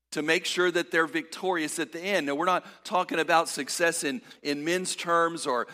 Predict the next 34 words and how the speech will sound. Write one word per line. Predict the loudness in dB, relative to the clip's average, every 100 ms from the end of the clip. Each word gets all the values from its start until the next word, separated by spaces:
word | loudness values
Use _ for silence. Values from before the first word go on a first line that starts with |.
| -12
success | -8 -6 -2 2 2 0
in, | -4 -4
in | -4 -4 -4 -8 -8
numbers. | 0 0 2 0 0
We're | -4
talking | 0 -2 -2 -2
about | 2 2 2
this, | -4 -6 -12 -8
this | -6 -6
pleasing | -12 -6 -2 -2 -2 -2
lifestyle | 2 2 2 -2 0 2 0 -2 -20 -2
that | 0 0
would | 0
be | 0 0
lived | 2 0 -2 -10 _ -8
all | 0 2 2 -2 -10
to | -8
the | -8
glory | -4 -4 -4
of | -6
God. | -8 -8 -8
Paul | -8 -6
says, | -6 -6
"I'm | -6 -4
running | -2 -2 -4
this | -6 -4
race | -2 0 0 -4 -8 -12 _
because | -10 -6 -4
I | -2
want | -2 -4 -6
to | -8
win | -8 -6 -6
this | -6 -8
race." | -6 -4 -4 -6 -6